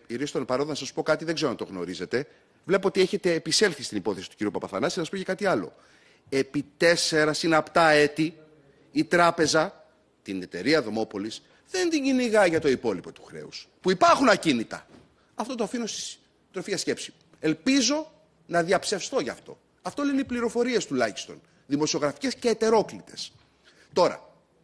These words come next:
δύο πράγματα απλά, ξεκάθαρα, όσο δεν γίνεται απλούστερα. Πρώτον, άμεσα το έγγραφο του επικείμενου, του συγκεκριμένου διακανονισμού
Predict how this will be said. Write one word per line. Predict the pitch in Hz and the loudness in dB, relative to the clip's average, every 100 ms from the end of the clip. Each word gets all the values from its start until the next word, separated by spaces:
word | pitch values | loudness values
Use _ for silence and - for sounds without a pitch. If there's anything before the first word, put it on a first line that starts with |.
| _ _ _ _ _ - | _ _ _ _ _ -6
δύο | 180 277 254 | 2 2 4
πράγματα | 247 240 233 | 2 2 4
απλά, | 202 240 208 - - - _ _ _ | 4 6 4 2 -6 -20 _ _ _
ξεκάθαρα, | - 196 - 196 208 220 233 269 285 _ _ - | 2 2 6 6 4 2 2 0 -4 _ _ -4
όσο | 233 277 | -2 2
δεν | 247 | 0
γίνεται | 202 214 135 113 | 2 0 0 -4
απλούστερα. | - - 87 - _ _ _ _ _ | -10 -16 -16 -20 _ _ _ _ _
Πρώτον, | 240 220 - 80 - _ _ _ - | 2 4 2 -10 -14 _ _ _ 2
άμεσα | 262 247 202 190 165 | 4 4 2 0 2
το | 165 | 2
έγγραφο | 165 156 131 120 98 - _ _ - | 2 2 -2 -2 -6 -10 _ _ -2
του | 143 | 0
επικείμενου, | 143 127 160 131 110 | 0 -2 0 0 -2
του | - 156 101 - - | 0 0 0 -6 -16
συγκεκριμένου | - 147 139 139 160 120 85 _ _ - | -4 -4 -2 0 2 0 -4 _ _ -4
διακανονισμού | 131 147 120 98 92 104 196 | 2 2 2 -4 -8 -10 -10